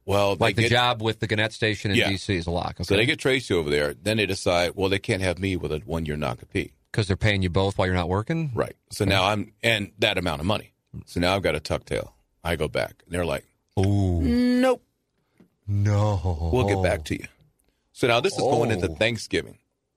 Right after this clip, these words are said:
Speaker 1: and Christmas.
Speaker 2: So you're not employed now at this point?
Speaker 1: No, I'm employed. I'm still in a
Speaker 2: But you're
Speaker 1: contract,
Speaker 2: just in this
Speaker 1: but
Speaker 2: awkward spot.
Speaker 1: the contract is tick, tick, tick. It's just about out.
Speaker 2: We won the contract end of year?
Speaker 1: Uh, eh,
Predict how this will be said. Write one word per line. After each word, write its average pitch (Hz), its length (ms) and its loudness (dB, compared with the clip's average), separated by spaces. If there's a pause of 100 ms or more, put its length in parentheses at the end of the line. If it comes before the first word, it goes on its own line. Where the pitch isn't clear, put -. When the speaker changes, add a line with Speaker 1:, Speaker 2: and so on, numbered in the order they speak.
(440)
Speaker 1:
and 104 220 0
Christmas. - 240 -2
Speaker 2:
So 151 80 2
you're 143 140 2
not 143 180 2
employed 127 380 -2
now 240 100 -4
at 240 80 -6
this 240 120 -10
point? 247 260 -8
Speaker 1:
No, 160 120 4
I'm 214 120 2
employed. 190 320 2
I'm 139 80 0
still 202 160 0
in 147 60 0
a 107 40 0
Speaker 2:
But 127 160 0
you're 127 100 2
Speaker 1:
contract, - 20 0
Speaker 2:
just - 220 2
in 123 60 4
this 127 40 6
Speaker 1:
but 117 80 4
Speaker 2:
awkward 104 180 -2
spot. 107 320 0
Speaker 1:
the 113 60 0
contract 139 440 2
is 101 60 -10
tick, - 200 -6
tick, - 160 -8
tick. - 160 0
It's 117 200 0
just - 180 -4
about 90 220 2
out. 147 200 0 (680)
Speaker 2:
We 139 120 -2
won 127 200 -2
the 113 60 0
contract 113 360 -2
end 101 100 -2
of 98 60 -2
year? 143 300 -4 (760)
Speaker 1:
Uh, 117 720 4
eh, 113 380 0